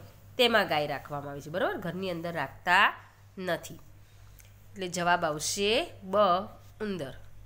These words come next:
બીજો વિકલ્પ છે,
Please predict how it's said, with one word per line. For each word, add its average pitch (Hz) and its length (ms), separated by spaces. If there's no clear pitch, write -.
બીજો 247 260
વિકલ્પ 226 420
છે, 233 520